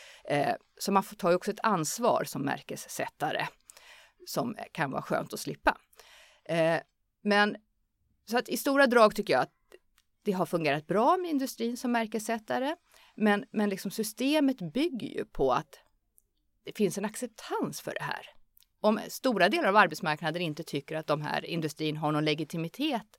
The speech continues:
när de sätter ett märke, då funkar inte systemet. Så att just nu fungerar det här bra. Jag tror att vi kommer ha en likartad process den här gången. Och jag hör också frå-, från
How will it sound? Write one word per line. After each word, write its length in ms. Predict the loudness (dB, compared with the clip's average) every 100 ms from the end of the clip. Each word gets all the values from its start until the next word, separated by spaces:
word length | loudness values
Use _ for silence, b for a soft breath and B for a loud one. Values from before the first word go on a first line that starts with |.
| -4
när 120 | -2
de 120 | -2
sätter 480 | -8 -10 -10 -12 -12 _
ett 140 | -6
märke, 440 | -4 -4 -4 -6 -6 B B B B
då 100 | -2
funkar 280 | 2 2 2
inte 160 | -2 -2
systemet. 640 | -10 -2 -2 -2 -8 -14 b b b b b b b b b b
Så 140 | 2 4
att 240 | 4 -2 -20 _ _ _ -20 _ _ _ _ b b _
just 300 | -2 -2 -2
nu 140 | -6
fungerar 560 | -4 0 2 2 0 -6 _ _ _
det 100 | -6
här 180 | 0 0
bra. 300 | 2 2 2 0
Jag 180 | -6
tror 200 | -4 -4
att 160 | -4 -6
vi 40 |
kommer 240 | -8 -6 -6
ha 160 | -6
en 80 | -8
likartad 680 | -6 -6 -6 -8 -12 -10 -10
process 400 | -10 -12 -12 -12
den 140 | -12
här 180 | -8 -6
gången. 500 | -4 -4 -2 -2 -4 -8 b b b b _
Och 120 | 2
jag 120 | 2
hör 280 | 2 0 0
också 260 | -2 -6 -6
frå-, 260 | -4 -4 -4
från 360 | -6 -4 -4